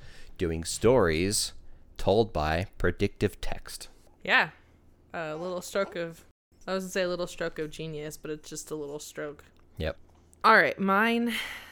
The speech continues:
Speaker 2: that I have is, "The only way I could be a better player than you are right now in this situation would have to have the best team on your side to beat the team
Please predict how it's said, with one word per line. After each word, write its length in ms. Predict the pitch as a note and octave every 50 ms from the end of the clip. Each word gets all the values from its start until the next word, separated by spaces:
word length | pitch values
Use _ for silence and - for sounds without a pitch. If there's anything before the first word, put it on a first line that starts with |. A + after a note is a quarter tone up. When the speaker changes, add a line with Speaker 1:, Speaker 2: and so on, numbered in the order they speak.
| - - - - -
Speaker 2:
that 180 | G3+ F#3 E3
I 140 | E3 E3+ E3+
have 400 | F3+ F3 D#3 D3+ D3 D3 E3 E3+ - - _ _ _ - - _ _ -
is, 880 | F3 F3+ F3 E3+ E3+ E3 D#3+ D#3 D3+ D3+ D3 - - - - - - - _ _ _ _ _ _
"The 160 | - - -
only 340 | - F3 F3+ F#3+ A3 B3 A#3+
way 360 | G#3+ G3 E3+ D#3 D#3 D#3+ E3+ E3+
I 140 | - D#3+ D3+
could 200 | - F3+ E3 -
be 140 | - D#3+ D#3+
a 60 | D3+
better 340 | D#3+ - D3+ D#3 D#3+ E3+ F3
player 640 | - - - - A#3+ A#3+ A#3+ G3+ F3 D#3 D3+ D#3 E3+
than 320 | E3+ E3 D3+ E3 E3+ E3+ E3+
you 160 | G3 G#3 G3
are 180 | F3+ E3 D#3
right 220 | D3+ D3+ D3+ D3 -
now 260 | F#3+ A3+ G#3+ F#3 D3
in 140 | - D3+ F3
this 160 | G3 C4 B3+
situation 760 | - - - - D#3 D3 C#3 C#3 D3+ - - D#3 E3 F3+ G3 F#3
would 180 | - E3+ E3 E3 - - _ - - - _ _ _
have 300 | - - A#3 - - - -
to 80 | G3
have 360 | E3 E3 D3+ D3+ D3 D3+ E3
the 100 | - E3
best 340 | D#3 F3 F#3 A3 A3 - -
team 280 | - - E3 E3+ E3+ D#3
on 160 | C#3+ C#3+ C#3+
your 160 | E3 A3 B3+
side 420 | - - E3+ D3+ C#3+ D3+ E3 - -
to 100 | - E3
beat 300 | E3+ G#3+ B3 C#4 - -
the 60 | E3
team 420 | - - - D3+ C#3+ D3 F3+ F#3+